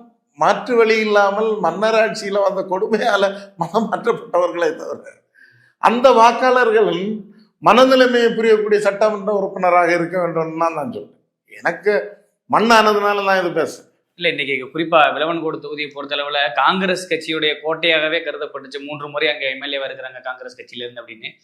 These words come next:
Speaker 2: இன்னைக்கு வந்து கட்சியில உட்கட்சி பூசல் ஏற்பட்டிருக்கிறதா, இல்ல அவங்களுக்கு சொந்த விருப்பத்தின் காரணமா நீங்க சொல்றதை போல ஒருவேளை நாடாளுமன்ற உறுப்பினர் பதவியை கேட்டு கூட போகக்கூடிய இருக்கலாமா?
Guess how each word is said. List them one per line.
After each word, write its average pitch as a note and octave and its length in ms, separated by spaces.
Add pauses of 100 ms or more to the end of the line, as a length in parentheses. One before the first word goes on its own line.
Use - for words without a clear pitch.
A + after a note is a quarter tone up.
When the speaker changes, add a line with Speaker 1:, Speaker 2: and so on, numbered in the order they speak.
(140)
Speaker 2:
இன்னைக்கு F#3 240
வந்து G3+ 160
கட்சியில G3 380
உட்கட்சி G3 380
பூசல் E3+ 220
ஏற்பட்டிருக்கிறதா, C#3+ 800
இல்ல D#3 220
அவங்களுக்கு E3 380
சொந்த F#3 320 (440)
விருப்பத்தின் F#3 460
காரணமா E3 340
நீங்க D#3 160
சொல்றதை D3+ 460
போல D3+ 220
ஒருவேளை C#3+ 320
நாடாளுமன்ற C#3+ 440
உறுப்பினர் C#3 260
பதவியை C3+ 220
கேட்டு C3+ 220
கூட C#3 120
போகக்கூடிய C3+ 500 (340)
இருக்கலாமா? C3 540